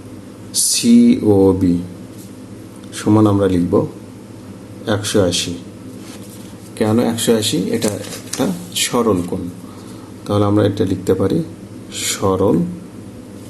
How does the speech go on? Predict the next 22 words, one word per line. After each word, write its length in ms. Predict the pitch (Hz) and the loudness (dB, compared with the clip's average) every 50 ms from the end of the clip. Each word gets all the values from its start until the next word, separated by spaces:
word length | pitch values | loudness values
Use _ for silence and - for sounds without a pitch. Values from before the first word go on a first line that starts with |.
| - - - - - - | -16 -16 -18 -16 -4 0
কোণ 160 | - 104 90 85 82 - - - - - - - - - - - - - - - - - - - - - - - - - - - - - - - - - - - - - - - - - - - - - - - - - - - - - - 117 | 0 2 2 0 -2 -6 -10 -14 -16 -18 -18 -18 -18 -18 -18 -18 -18 -18 -18 -16 -16 -16 -16 -16 -18 -18 -18 -18 -18 -18 -18 -16 -16 -16 -16 -16 -16 -16 -16 -16 -16 -18 -16 -16 -16 -16 -16 -16 -16 -16 -16 -16 -16 -16 -16 -16 -10 -4 0 0
লিখলাম, 300 | 107 104 - - 92 92 - - - - - - - - - - - - - - - - - - - - - 107 92 - | 0 0 0 -6 -8 -10 -10 -12 -14 -16 -16 -16 -16 -16 -16 -16 -16 -16 -16 -16 -16 -18 -18 -18 -16 -6 -4 -2 2 2
বা 140 | 101 104 98 92 87 87 - - - - - - - - - - - - - - - - - 117 120 | 4 4 4 2 -2 -4 -8 -10 -14 -18 -18 -18 -16 -16 -16 -16 -16 -14 -14 -14 -14 -2 4 6 6
এ 20 | 123 123 123 123 123 | 8 8 8 8 8
ও 40 | 123 127 - - 120 123 | 8 8 6 6 6 6
ইর 100 | 131 131 127 | 6 6 6
জায়গায় 240 | 110 101 95 98 95 92 | 4 4 4 4 2 2
আমরা 140 | 95 95 92 | 2 2 2
লিখব 160 | 92 90 104 117 113 110 | 2 2 2 2 2 4
বি 100 | 107 110 113 104 | 4 6 6 6
ও 20 | 98 90 - - | 6 4 0 -2
এফ। 80 | - - - 95 | -6 -6 -2 2
যেহেতু 200 | 104 107 104 107 110 110 | 4 4 6 6 6 4
এই 40 | 107 - | 6 6
কোণটা 220 | 120 107 104 104 101 | 4 4 4 4 4
আমরা 120 | 101 101 98 95 | 4 4 6 6
বের 120 | 104 104 101 - | 6 6 6 4
করে 140 | 98 87 87 | 2 2 2
রাখলাম, 280 | 87 87 - 95 92 85 - - - - - - - - - - - - | 0 0 -2 -4 -4 -4 -8 -10 -14 -16 -18 -18 -16 -14 -14 -12 -10 0
তাহলে 180 | - 107 104 104 104 | 2 4 4 6 6
আমরা 120 | 104 104 104 101 | 6 6 4 4
লিখব 160 | 98 104 - | 2 2 4